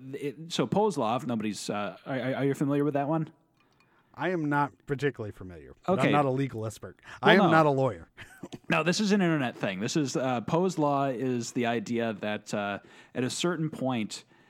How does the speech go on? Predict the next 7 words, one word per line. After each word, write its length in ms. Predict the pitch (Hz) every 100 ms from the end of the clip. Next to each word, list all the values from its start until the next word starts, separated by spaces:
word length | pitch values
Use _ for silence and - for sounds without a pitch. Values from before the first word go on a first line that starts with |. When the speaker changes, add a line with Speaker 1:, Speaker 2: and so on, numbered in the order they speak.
| _ _ _ _ _ -
Speaker 1:
a 80 | 135
statement 540 | - - 160 156 160
of 80 | 131
extremism 960 | 113 - - 131 135 139 135 151 156 - _ _ _ _ _ _ 131
and 640 | 127 117 113 107 107 104 - _ _ _ _ _ _ _ _ _ _ _ _ _ -
a 80 | 123
parody 720 | - - 113 120 170 175